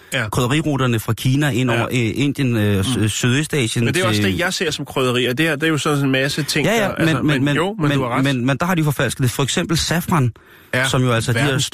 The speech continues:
Speaker 1: dyreste.
Speaker 2: ja, som hører, øh, de her støvdrager, ikke,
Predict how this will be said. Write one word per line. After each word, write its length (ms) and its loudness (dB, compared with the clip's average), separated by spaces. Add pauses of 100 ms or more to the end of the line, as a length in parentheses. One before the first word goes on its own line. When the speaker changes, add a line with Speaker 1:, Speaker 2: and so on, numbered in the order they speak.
Speaker 1:
dyreste. 360 -2
Speaker 2:
ja, 120 0
som 220 2
hører, 400 0
øh, 40 -2 (120)
de 40 0
her 80 2
støvdrager, 600 -2
ikke, 200 -4